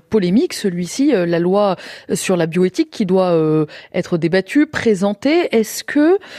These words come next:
euh, vous, vous êtes pour, en tant qu'archevêque de, de Notre-Dame, euh, à l'extension de la procréation médicalement assistée à toutes les femmes ?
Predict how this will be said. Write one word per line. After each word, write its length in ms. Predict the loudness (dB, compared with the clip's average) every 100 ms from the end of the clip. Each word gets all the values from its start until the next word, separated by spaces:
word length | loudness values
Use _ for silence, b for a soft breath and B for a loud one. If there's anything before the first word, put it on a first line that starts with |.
| B B 0
euh, 260 | 2 2 0
vous, 640 | -4 0 2 4 2 -2 -4
vous 100 | -2
êtes 140 | -2 -2
pour, 340 | -2 0 0
en 80 | -4
tant 160 | -4
qu'archevêque 540 | -4 -6 -6 -4 -4 -2
de, 180 | -4 -6
de 80 | -4
Notre-Dame, 500 | -4 -2 0 0 0 B B B B B -2
euh, 140 | -2
à 80 | 2
l'extension 360 | 0 2 0 2
de 60 | 0
la 60 |
procréation 720 | 2 -2 -2 0 -2 0 -2 0
médicalement 480 | 0 0 -2 0 -2
assistée 460 | -4 -6 -2 -2
à 120 | -2 -6
toutes 320 | -6 -6 -2
les 100 | -4
femmes ? 600 | -2 -4 -4 -4 -8